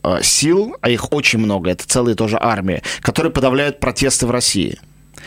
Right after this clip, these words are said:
Нас очень часто спрашивают, почему же в России не,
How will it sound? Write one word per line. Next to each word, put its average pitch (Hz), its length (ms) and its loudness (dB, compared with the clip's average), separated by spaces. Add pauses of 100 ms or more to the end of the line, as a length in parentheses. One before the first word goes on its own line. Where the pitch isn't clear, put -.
(220)
Нас 127 220 4
очень 139 180 2
часто 147 300 0
спрашивают, 156 640 2
почему 131 360 2
же 151 80 -2
в 131 60 -2
России 139 600 0
не, 131 460 2